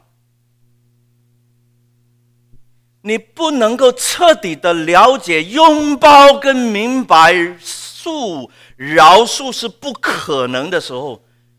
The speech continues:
你就不会珍惜上帝在这里所说的，在十字架上耶稣说：“父啊，赦免他们。”上帝的情怀，心里面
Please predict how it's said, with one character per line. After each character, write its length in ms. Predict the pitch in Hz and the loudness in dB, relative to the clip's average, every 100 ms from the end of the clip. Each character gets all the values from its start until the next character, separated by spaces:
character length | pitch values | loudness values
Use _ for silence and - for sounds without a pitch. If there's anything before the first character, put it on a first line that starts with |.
| _ _ _ | _ _ _
你 180 | 165 170 | -14 -10
就 140 | 202 | -10
不 200 | 185 220 | -12 -8
会 140 | 214 214 | -6 -6
珍 340 | - 226 220 | -4 -4 -4
惜 380 | - - 123 110 | -10 -12 -14 -14
上 420 | - - 220 175 | -12 -8 -8 -10
帝 160 | 160 170 | -16 -16
在 200 | 190 180 | -12 -12
这 180 | 190 | -12
里 100 | 160 | -16
所 220 | 117 - 110 | -16 -18 -18
说 260 | - 151 | -14 -14
的， 220 | 117 101 - _ _ _ | -12 -16 -18 _ _ _
在 160 | - 165 | -10 -8
十 400 | 156 - - 165 | -8 -12 -12 -14
字 160 | 202 214 | -14 -6
架 200 | 233 208 | -2 -2
上 380 | - 180 165 165 | -2 -6 -6 -12
耶 160 | 180 | -12
稣 200 | 180 175 | -12 -14
说 260 | 160 160 151 | -12 -10 -10
：“父 320 | - 247 214 | -12 -14 -8
啊， 180 | 180 143 | -8 -8
赦 380 | - - 220 202 | -14 -12 -8 -8
免 340 | 151 131 117 | -10 -12 -12
他 200 | - 156 | -12 -12
们。” 340 | 131 113 110 _ _ _ _ _ _ _ _ _ _ | -12 -16 -20 _ _ _ _ _ _ _ _ _ _
上 480 | - - - 208 175 | -20 -16 -8 -8 -10
帝 120 | 156 180 | -16 -18
的 120 | 143 | -18
情 600 | - - - 113 139 170 | -14 -14 -12 -14 -16 -18
怀， 440 | _ 95 95 110 127 | _ -16 -14 -14 -18
心 560 | - - - 247 226 | -14 -12 -12 -12 -12
里 120 | 151 | -12
面 340 | 123 135 127 | -14 -14 -14